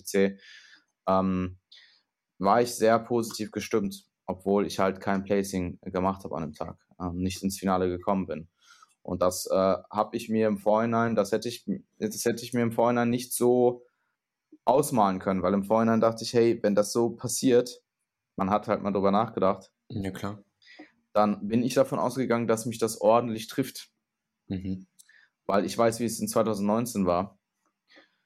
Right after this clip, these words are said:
Speaker 1: ähm, bei den späteren Shows, nachdem die, äh, Shows in der Mitte eigentlich beide sehr, sehr gut liefen, für meine Verhältnisse.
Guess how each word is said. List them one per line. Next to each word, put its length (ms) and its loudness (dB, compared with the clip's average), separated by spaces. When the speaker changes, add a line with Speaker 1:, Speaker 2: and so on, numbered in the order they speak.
Speaker 1:
ähm, 240 0
bei 120 2
den 120 -2
späteren 440 -2
Shows, 500 -2
nachdem 320 0
die, 240 4
äh, 100 0
Shows 320 2
in 60 -2
der 100 2
Mitte 260 2
eigentlich 360 0
beide 260 2
sehr, 180 4
sehr 140 0
gut 240 -6
liefen, 460 -4
für 140 -4
meine 180 0
Verhältnisse. 640 -2